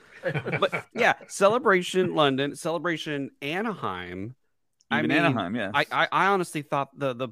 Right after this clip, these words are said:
Speaker 2: the, the ceiling was gonna collapse 'cause of everybody screaming. Like, even when he came out for the Star Wars show, like,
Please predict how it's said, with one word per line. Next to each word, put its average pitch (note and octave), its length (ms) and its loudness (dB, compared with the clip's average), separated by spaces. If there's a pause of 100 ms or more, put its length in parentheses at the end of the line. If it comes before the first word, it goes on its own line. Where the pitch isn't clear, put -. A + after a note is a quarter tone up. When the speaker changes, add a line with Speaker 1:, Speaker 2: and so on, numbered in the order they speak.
(120)
Speaker 2:
the, A#2 200 -2
the B2+ 100 -12
ceiling D3 380 -4
was B2 140 -6
gonna - 220 -6
collapse C3+ 480 -8
'cause A2 140 -10
of G#2 80 -8
everybody A2 320 -6
screaming. - 720 -10
Like, A2+ 200 -12
even E3 200 0
when D#3 100 0
he C3+ 60 -2
came D#3 140 -4
out C#3+ 140 -2
for C3+ 60 -10
the A#2 80 -8
Star B2+ 300 -4
Wars G2+ 240 -10
show, - 360 -16 (360)
like, C#3+ 140 -4